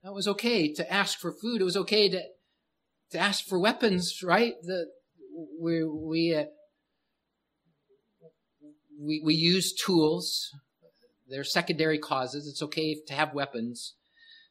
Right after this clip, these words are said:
But David's request is not of faith, and that comes through. And Ahimelech answers, "The sword of David, or sword of Goliath the Philistine,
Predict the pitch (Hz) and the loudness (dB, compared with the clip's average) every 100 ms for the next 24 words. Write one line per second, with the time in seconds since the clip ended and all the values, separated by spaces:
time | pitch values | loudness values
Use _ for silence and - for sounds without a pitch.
0 | _ _ 147 156 165 170 208 190 170 - | _ _ -10 -6 -4 2 2 4 2 0
1 | 165 - - 185 - 165 143 165 165 147 | -2 -6 0 0 0 -2 -2 0 0 -2
2 | - 123 117 151 - - _ _ _ - | -6 -4 -4 -6 -12 -18 _ _ _ -10
3 | 160 165 175 147 - - 160 135 127 143 | -8 -4 -4 -4 -4 -4 -2 -2 -2 -10
4 | _ _ _ _ _ _ _ _ _ _ | _ _ _ _ _ _ _ _ _ _
5 | _ _ _ 147 160 190 220 202 - 170 | _ _ _ -4 0 2 6 4 4 2
6 | 190 196 - 160 139 - - - _ _ | 2 2 0 0 0 -2 -8 -12 _ _
7 | _ _ _ _ _ _ _ _ _ _ | _ _ _ _ _ _ _ _ _ _
8 | 147 - 185 180 156 165 170 160 151 - | -8 -2 2 2 2 4 4 4 0 -2
9 | 135 139 190 196 175 - - - 147 151 | -6 -2 2 4 4 0 -8 -4 2 6
10 | 175 180 175 - 156 170 - 185 170 165 | 6 6 2 -8 -6 -4 -4 -4 -2 -2
11 | 156 | -6